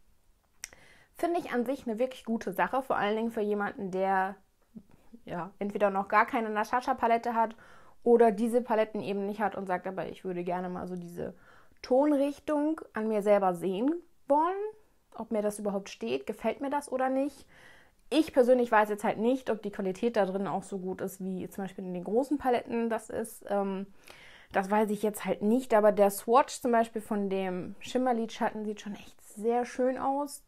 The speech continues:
Das sieht schon eher so danach aus, wie die großen Paletten auch sind. Die Biber-Palette habe ich allerdings nicht. Das ist ja auch eigentlich eine All-Matte-Palette, wenn ich mich nicht täusche.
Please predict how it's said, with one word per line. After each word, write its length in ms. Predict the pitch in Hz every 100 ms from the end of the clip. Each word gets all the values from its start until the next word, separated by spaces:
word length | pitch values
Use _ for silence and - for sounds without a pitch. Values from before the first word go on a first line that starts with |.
| _
Das 260 | - 208 208
sieht 160 | 220 -
schon 160 | -
eher 240 | 214 226 208
so 80 |
danach 240 | 202 190 -
aus, 200 | 202 202
wie 40 |
die 80 | 190
großen 320 | 196 202 208
Paletten 320 | 202 196 190
auch 200 | - 247
sind. 280 | - 247 247 - - - - - -
Die 80 | 226
Biber-Palette 580 | 262 294 277 240 240
habe 140 | 240 233
ich 120 | -
allerdings 460 | 214 202 202 190 -
nicht. 540 | 226 269 415 - -
Das 160 | 247 240
ist 160 | 233
ja 120 | 262
auch 80 | 196
eigentlich 360 | - 220 233 233
eine 240 | 208 214
All-Matte-Palette, 840 | 208 208 196 247 - - 311 311 294
wenn 120 | 285
ich 100 | 285
mich 180 | 277 -
nicht 160 | 277
täusche. 540 | - 254 269 - -